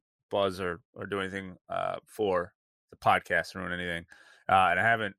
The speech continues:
looked up the score because my internet is going slow and Sam is already seeing me go into robot mode. So I don't know where the game is currently at, at the moment. Um, I have been pulling for Wentz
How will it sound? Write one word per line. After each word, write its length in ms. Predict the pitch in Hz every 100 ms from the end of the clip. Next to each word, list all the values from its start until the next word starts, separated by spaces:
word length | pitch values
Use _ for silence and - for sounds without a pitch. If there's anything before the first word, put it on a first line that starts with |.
| _
looked 260 | 104 101 -
up 180 | 98 87
the 80 | -
score 240 | - - 82
because 220 | - 90 87
my 100 | 85
internet 300 | 87 87 82
is 120 | 82
going 360 | 101 85 82 90 _ -
slow 340 | - 92 87
and 120 | 85 85
Sam 240 | 87 85
is 100 | 82
already 240 | 87 85
seeing 260 | 85 87 87
me 160 | 87 90
go 180 | 95
into 160 | 95 92
robot 340 | 101 95 95
mode. 300 | 104 92 90
So 260 | - 98 87 - - - -
I 60 |
don't 80 | 113
know 100 | 127
where 120 | 120
the 80 | 110
game 320 | 98 113 107
is 180 | 95 - -
currently 520 | - 117 107 95 92 -
at, 240 | 101 90 - - - - _
at 100 | 95
the 80 | 95
moment. 540 | 92 90 85 82 80 - -
Um, 680 | 98 92 90 87 87 82 82 _ _ _ _ _ _ _ _ _ -
I 60 | -
have 140 | 101
been 140 | 98 92
pulling 400 | - 139 135 127
for 180 | - 117
Wentz 760 | 113 120 117 - - - -